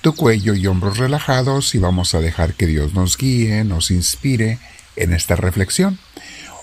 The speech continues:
Hoy vamos a meditar sobre un regalo grandísimo que Cristo nos dejó. No se quiso ir nada más y desaparecer y solamente quedarse espiritualmente,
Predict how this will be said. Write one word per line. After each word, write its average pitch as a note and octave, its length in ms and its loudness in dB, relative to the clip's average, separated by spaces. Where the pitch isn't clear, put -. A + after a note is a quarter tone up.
Hoy A#2 300 6
vamos G2 480 0
a D#2+ 340 0
meditar A#2+ 600 2
sobre E2+ 520 0
un F3 160 0
regalo A2+ 640 2
grandísimo G#2+ 800 2
que F2+ 120 0
Cristo F2 380 0
nos D#2 140 0
dejó. D2+ 320 -2
No G2 180 4
se G2 160 0
quiso F#2 360 0
ir F2 160 0
nada F2 220 2
más D3+ 400 2
y C#3 60 2
desaparecer G2+ 840 0
y G#2+ 100 0
solamente F#2+ 580 2
quedarse E2+ 400 0
espiritualmente, F#2+ 960 0